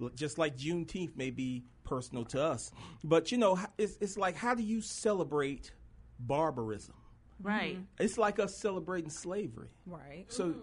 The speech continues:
Speaker 1: you have to put yourself in that position. Like, yeah, I kinda understand where they're going with this.
Speaker 3: Right.
Speaker 1: And I'm not trying to be insulting to the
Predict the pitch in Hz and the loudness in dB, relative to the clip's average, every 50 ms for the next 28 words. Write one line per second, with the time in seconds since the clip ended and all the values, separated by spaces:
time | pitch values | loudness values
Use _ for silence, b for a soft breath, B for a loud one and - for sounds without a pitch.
0 | - 170 190 214 233 214 208 - 214 185 - 214 202 - 202 190 190 - 208 190 | -6 -2 0 2 2 2 2 0 0 2 2 2 2 2 0 -2 -2 -2 -4 -4
1 | 185 - 175 170 170 156 151 - 156 131 120 147 156 - - - 92 90 101 107 | -4 -4 -4 -2 -2 -4 -4 -6 -10 -8 -6 -4 -4 -4 -6 -8 -10 -8 -6 -6
2 | 110 110 110 123 135 147 156 160 165 160 160 165 160 156 151 151 B B B B | -8 -8 -10 -10 -8 -6 -2 0 0 2 2 2 0 0 -2 -6 B B B B
3 | - 170 - - 254 208 175 156 135 123 113 - - - 127 123 113 113 113 110 | -8 -8 -4 -2 -2 -2 0 -2 -2 -4 -6 -8 -8 -6 -4 -4 -2 -2 -2 -4
4 | 104 104 101 - 107 101 92 90 85 73 73 - - - 73 139 120 127 143 180 | -4 -6 -6 -6 -8 -8 -8 -10 -12 -12 -12 -12 -12 -10 -10 -10 -10 -6 -4 -2
5 | 190 202 202 190 185 - - 190 160 151 151 143 139 139 143 147 139 - - 135 | 0 0 0 0 0 0 2 2 2 0 0 -2 -2 -2 -2 -4 -4 -4 -2 -2
6 | 123 123 - 135 127 120 - 127 117 117 | -2 -2 -4 -6 -8 -6 -6 -4 -4 -4